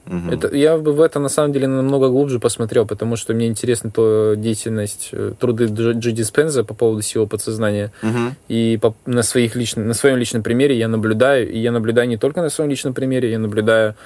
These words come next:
Speaker 2: на примере тебя, на примере
Speaker 1: Мгм.
Speaker 2: других людей. Я знаю, что все они это понимают, и ты это понимаешь, все это чувствуют.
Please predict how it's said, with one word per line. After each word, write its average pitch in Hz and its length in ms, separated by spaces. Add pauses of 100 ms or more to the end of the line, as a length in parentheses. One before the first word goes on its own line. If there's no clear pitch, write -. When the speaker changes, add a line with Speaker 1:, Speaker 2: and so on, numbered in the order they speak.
(260)
Speaker 2:
на 113 80
примере 117 320
тебя, 139 320
на 131 160
примере 120 360
Speaker 1:
Мгм. 113 40
Speaker 2:
других 123 280
людей. 127 380
Я 113 140
знаю, 113 260
что 110 220
все - 220
они 113 160
это 101 140
понимают, 131 480 (100)
и 117 160
ты 139 140
это 135 120
понимаешь, 127 400
все - 160
это 113 160
чувствуют. 143 460